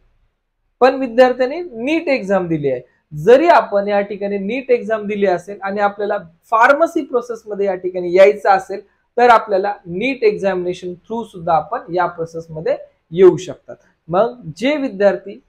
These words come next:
या ठिकाणी नीट वर apply करणार आहेत अशा विद्यार्थ्यांना नीट marksheet आणि नीटचा या ठिकाणी admit कार्ड लागणार आहे. लक्षात घ्या,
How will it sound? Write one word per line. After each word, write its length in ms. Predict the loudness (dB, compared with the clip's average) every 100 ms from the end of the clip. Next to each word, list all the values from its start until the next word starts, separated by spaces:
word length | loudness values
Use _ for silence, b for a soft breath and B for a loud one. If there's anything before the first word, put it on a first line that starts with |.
| -6
या 200 | 0 2
ठिकाणी 560 | 0 -8 -6 -6 -6 -10 -10
नीट 520 | -8 -4 -4 -4 0
वर 140 | 2
apply 360 | 2 2 0 0
करणार 320 | 0 -2 -2
आहेत 120 | -4 -10 _ _ -4
अशा 260 | -2 -2
विद्यार्थ्यांना 600 | -2 -2 -4 -2 -6 -8 -10 -10
नीट 280 | -6 -6 -4
marksheet 480 | 0 2 0 -8 -10 _ _ -8
आणि 320 | -6 -4 -8 -12 -10
नीटचा 540 | -4 -2 -2 0 2
या 140 | 4 2
ठिकाणी 340 | -2 -6 -6
admit 460 | -4 -4 -4 -6 -2
कार्ड 200 | 0 0 -6 0
लागणार 500 | 4 4 2 -6 -6 -4
आहे. 200 | -2 -2 -6 _ _ 2
लक्षात 400 | 4 4 4 4
घ्या, 260 | 6 2